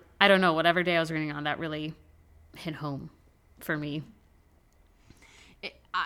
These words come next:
Speaker 2: I hear, like, I hear you saying that in the same way where I, I, I also see this theme of, like, God wanting to set you apart from the people around them. Like, right? Like, the land they were, like, "We're not gonna be like them. We're gonna be set apart."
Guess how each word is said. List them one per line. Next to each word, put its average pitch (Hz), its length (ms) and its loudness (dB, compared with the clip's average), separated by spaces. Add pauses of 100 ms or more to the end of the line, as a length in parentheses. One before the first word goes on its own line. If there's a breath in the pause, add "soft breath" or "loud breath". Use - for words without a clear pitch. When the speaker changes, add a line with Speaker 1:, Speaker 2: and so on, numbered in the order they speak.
(160)
Speaker 2:
I 233 160 6
hear, 254 340 2
like, 208 220 -4
I 208 100 2
hear 214 180 -2
you 196 260 -2
saying 185 340 -6
that 165 220 0
in 180 80 -8
the 180 140 -10
same 175 340 -10
way 170 180 -6
where 151 440 -6
I, 156 180 0 (120)
I, 180 140 -2 (200)
I 180 180 -4
also 170 340 -6
see 185 200 -10
this 165 280 -10
theme 165 260 -10
of, 151 140 -8
like, 131 280 -10
God 170 340 0
wanting 165 360 -8
to 147 460 -6 (280)
set - 380 -2
you 185 140 -6
apart 165 340 -6
from 175 180 -12
the 160 80 -8
people 175 420 -10
around 151 360 -6
them. 175 340 -6
Like, 180 220 -6
right? 160 240 -4
Like, 165 160 -8
the 175 80 -8
land 165 280 -8
they 165 100 -6
were, 160 140 -8 (220 soft breath)
like, 196 160 -4
"We're 190 100 -4
not 180 180 -2
gonna 180 160 -4
be 165 240 -4
like 175 240 -6
them. 175 180 -4
We're 170 80 -8
gonna 165 220 -8
be 160 380 -8
set 165 280 -8
apart." 160 440 -2